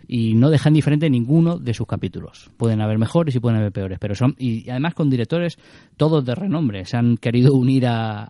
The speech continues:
a este proyecto de Charlie Brooks, que, que me parece, vamos, lo mejor que hay de televisión ahora mismo.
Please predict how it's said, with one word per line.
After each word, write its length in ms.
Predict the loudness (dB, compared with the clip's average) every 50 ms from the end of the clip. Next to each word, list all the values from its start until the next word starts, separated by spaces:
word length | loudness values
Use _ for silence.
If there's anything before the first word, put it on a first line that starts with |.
| -10
a 160 | -8 -6 -6 -6
este 220 | -4 -4 -4 -2
proyecto 480 | 0 0 0 0 -2 -2 -2 -4 -4 -2
de 380 | -2 -4 -4 -4 -4 -6 -6 -6
Charlie 260 | -6 -6 -6 -4 -4
Brooks, 300 | -4 -4 -6 -6 -10 _ _ _ _ _ _ _ _ _ _ _ -10
que, 680 | -8 -6 -6 -4 -6 -6 -8 -10 -10 -12 -12 -14 -16 -18 _ _ _ _ _ -20 -20 _ _
que 80 | -8
me 120 | -6 -6 -4
parece, 240 | -4 -4 -4 -2 -2
vamos, 340 | -2 -4 -4 -6 -8 -10 -10
lo 180 | -8 -6 -4 -4
mejor 260 | -4 0 0 2 2
que 60 | 2
hay 80 | 2 0
de 60 | 0
televisión 400 | -2 -2 -2 -2 0 -2 -2 -4 _ -4
ahora 220 | -4 -2 -2 -2
mismo. 360 | -4 -6 -8 -8 -10 -12 -12